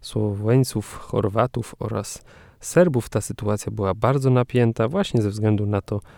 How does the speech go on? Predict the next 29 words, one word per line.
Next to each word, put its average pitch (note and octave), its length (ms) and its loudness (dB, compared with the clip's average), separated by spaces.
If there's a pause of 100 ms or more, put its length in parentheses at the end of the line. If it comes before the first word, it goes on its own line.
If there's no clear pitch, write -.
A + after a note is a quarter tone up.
(220)
zróżnicowanie. G#2+ 1120 2 (340)
Problemami A2+ 580 2
było B2 240 4 (280)
też - 240 2
to, F#2+ 340 0
że G#2+ 300 -2 (200)
po C#3 100 -4
prostu A#2+ 520 0
nie C3+ 180 2
dało A#2+ 260 6
się, C3 280 2 (140)
albo G#2+ 180 2
jeszcze G#2 300 2
nie G#2+ 160 4
został A2 260 2
wprowadzony A2 580 2
sensowny, A2+ 560 2 (160)
jednolity B2 560 4
system G#2 360 -2
finansowy. D#3+ 760 4 (200)
Problemem C#3+ 540 4
był C3+ 160 4
również C3+ 360 4
wysoki A#2+ 360 -4
wskaźnik A#2 460 2
analfabetyzmu, G#2 1120 2 (200)
mm, A2+ 420 -6 (100)
który G#2+ 300 -2
wynosił G#2 560 0